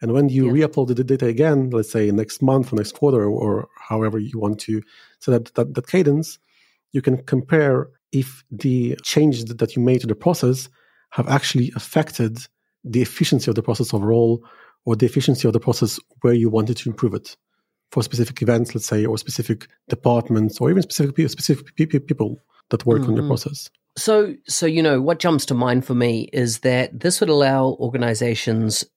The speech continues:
Speaker 2: to potentially find the bottlenecks that are happening inside their organization.
Speaker 1: Mm-hmm.
Speaker 2: Does it make those bottlenecks really clear that the difference between what's an anomaly and then what's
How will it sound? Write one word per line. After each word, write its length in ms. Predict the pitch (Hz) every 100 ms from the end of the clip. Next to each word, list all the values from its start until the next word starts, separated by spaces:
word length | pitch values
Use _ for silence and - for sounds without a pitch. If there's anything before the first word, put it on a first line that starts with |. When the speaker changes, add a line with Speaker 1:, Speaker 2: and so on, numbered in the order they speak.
| -
Speaker 2:
to 120 | 117
potentially 500 | - - 131 - 120
find 320 | - 110 110
the 60 | 101
bottlenecks 840 | 107 113 139 113 - - - - 131 -
that 360 | - 104 113 110
are 120 | 107
happening 600 | 98 117 - 113 113 110 _ _ _ _ _ 139
inside 460 | 131 131 127 120
their 120 | -
organization. 960 | - 113 117 113 110 101 113 110 139 208 _ - - _
Speaker 1:
Mm-hmm. 120 | -
Speaker 2:
Does 180 | 180 214
it 100 | 240
make 160 | 208 214
those 180 | 175
bottlenecks 600 | 127 147 156 143 131 - 127
really 340 | 135 135 127
clear 520 | - - 123 117 117
that 380 | 113 120 120 -
the 160 | 117 113
difference 500 | 107 135 - 139 127
between 540 | - 131 135 120 120
what's 400 | 117 113 143 -
an 100 | 143
anomaly 680 | 113 117 139 185 202 247 -
and 200 | 123 120
then 180 | 117 110
what's 380 | 127 131 -